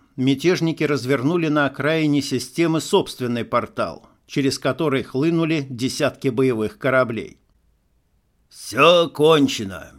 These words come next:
Никто не ждал такого разгрома. Даже оружие Татлака оказалось бессильным против ярости варваров.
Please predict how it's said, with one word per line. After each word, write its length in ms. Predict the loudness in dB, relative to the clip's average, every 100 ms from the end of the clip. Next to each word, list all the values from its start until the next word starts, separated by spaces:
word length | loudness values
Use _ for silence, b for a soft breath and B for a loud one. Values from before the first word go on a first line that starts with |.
| -14
Никто 520 | -4 -4 -2 0 0
не 160 | 0 -2
ждал 320 | 0 0 2
такого 440 | 0 0 0 2
разгрома. 760 | 0 -2 -2 0 0 0 -6 -14 _ _ _ -14
Даже 480 | -6 0 0 2 2
оружие 500 | 2 0 0 0 0
Татлака 720 | -2 -2 2 4 4 0 -2
оказалось 560 | 0 0 2 2 2
бессильным 720 | -2 -2 -2 -2 0 2 2 0
против 360 | -4 -2 -4
ярости 580 | 0 2 4 2 0 0
варваров. 720 | 4 4 2 -2 -10 -16 _